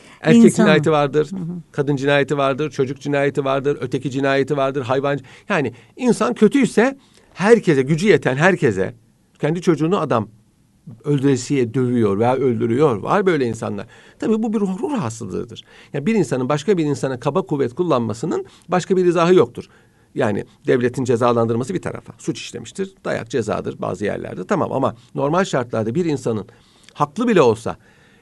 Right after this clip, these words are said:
Speaker 1: e, gücü yeteni dövmesi, ona fiziki şiddet kullanması ruhi rahatsızlığın bir eseridir. Psikopatlığın bir eseridir.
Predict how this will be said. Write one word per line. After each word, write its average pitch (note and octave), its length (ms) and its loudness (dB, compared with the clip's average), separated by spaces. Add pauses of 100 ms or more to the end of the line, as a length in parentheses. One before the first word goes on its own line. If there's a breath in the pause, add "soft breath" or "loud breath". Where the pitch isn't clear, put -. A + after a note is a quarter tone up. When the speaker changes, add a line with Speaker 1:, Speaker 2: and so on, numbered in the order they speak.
Speaker 1:
e, B2+ 320 -2
gücü C#3 360 -8
yeteni D3 420 2 (140)
dövmesi, C3 640 4
ona C#3 180 -4
fiziki C#3+ 340 -8
şiddet C3 300 -8
kullanması A#2 560 -6 (340 soft breath)
ruhi F#3 260 4
rahatsızlığın A2+ 540 -2
bir F#2 100 -8
eseridir. A2 560 -10
Psikopatlığın A#2 600 -8
bir A2+ 80 -8
eseridir. - 400 -14